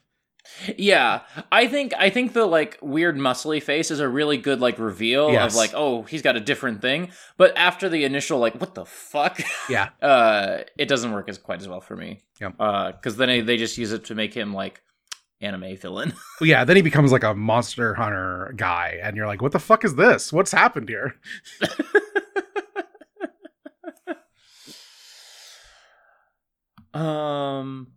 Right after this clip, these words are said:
Speaker 1: Batman.
Speaker 2: Yeah, I guess. I guess we could do that, sure, if you want.
Speaker 1: <laughs>
Speaker 2: Um,
Speaker 1: This episode's good.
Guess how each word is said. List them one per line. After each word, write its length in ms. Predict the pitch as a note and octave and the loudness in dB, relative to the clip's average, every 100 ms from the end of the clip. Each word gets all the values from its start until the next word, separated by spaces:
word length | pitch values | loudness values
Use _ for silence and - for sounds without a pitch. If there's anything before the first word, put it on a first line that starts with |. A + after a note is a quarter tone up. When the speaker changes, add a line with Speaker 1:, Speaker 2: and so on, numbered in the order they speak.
| _ | _
Speaker 1:
Batman. 600 | - E4 E3 A2+ F#2+ F#2 F2 _ - | 0 0 2 0 -2 -6 -16 _ -2
Speaker 2:
Yeah, 180 | B3 C4 | 6 6
I 60 | |
guess. 500 | B3 B3+ A3+ G3+ - F#3+ | 8 8 8 8 2 -4
I 80 | |
guess 260 | F#3 G#3 - | 4 6 4
we 60 | E3 | -2
could 100 | B2+ | 0
do 120 | A#2 | 2
that, 300 | A2 A2+ - | 2 2 -2
sure, 460 | - C3 G#2+ F2+ _ _ | 0 2 2 -4 _ _
if 80 | - | -2
you 80 | C#3 | -2
want. 240 | G2 F#2 G#3+ | 0 0 0
Speaker 1:
<laughs> 1120 | B3 A3 A#3 G#3+ A3 A3 E3 - - - D3 - _ _ - | 2 2 4 2 2 2 0 -2 -4 -4 -4 -6 _ _ -2
Speaker 2:
Um, 360 | C#3+ C#3+ C#3 - - - - - | 4 4 4 0 -4 -6 -8 -6
Speaker 1:
This 120 | E4+ | 0
episode's 460 | G4 G#4 F#4 F4 - | 2 2 2 0 2
good. 280 | E4 F#4 | 0 0